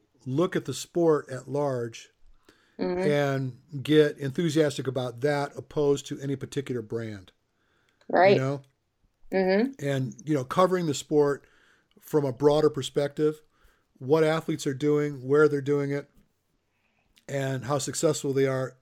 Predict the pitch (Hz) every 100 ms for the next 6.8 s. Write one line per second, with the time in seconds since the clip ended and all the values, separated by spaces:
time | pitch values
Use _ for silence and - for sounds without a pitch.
0 | _ _ _ _ - 131 131 135 131 -
1 | _ _ _ _ _ _ _ 139 139 139
2 | 156 151 160 135 131 208 185 113 135 160
3 | 156 147 151 147 147 147 147 147 147 135
4 | 147 135 - 240 233 160 143 143 139 -
5 | _ _ _ _ _ _ _ _ _ -
6 | 127 143 147 156 151 147 131